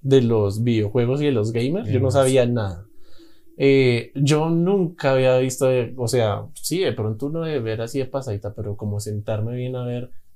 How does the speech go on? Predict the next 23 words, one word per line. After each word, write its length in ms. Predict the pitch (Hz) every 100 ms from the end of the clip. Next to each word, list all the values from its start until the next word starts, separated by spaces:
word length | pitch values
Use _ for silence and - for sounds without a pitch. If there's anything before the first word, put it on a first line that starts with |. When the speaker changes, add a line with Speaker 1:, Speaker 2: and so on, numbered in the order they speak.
| -
Speaker 1:
venga, 340 | 123 117 104 - -
¿qué 120 | 117
es 80 | 110
eso 240 | 113 117
que 120 | 120
transmiten 720 | 123 117 104 104 98 - 107 113
en, 300 | 110 95 - -
en 240 | 104 98
videojuegos? 680 | 101 95 95 95 101 107 98
Eso, 320 | 95 104 120 - - _ -
no 120 | 107
tenía 300 | 104 117 120
ni 180 | 127 117
idea 200 | 110 131
de 80 | 131
ese 180 | 127 120
mundo. 360 | 120 107 - - - - - -
Eh, 420 | - 117 110 98 - - -
este 340 | 143 - 135
mundo 260 | 131 127 120
de 60 |
los 140 | 117 104
podcasts. 640 | - 107 - 101 - -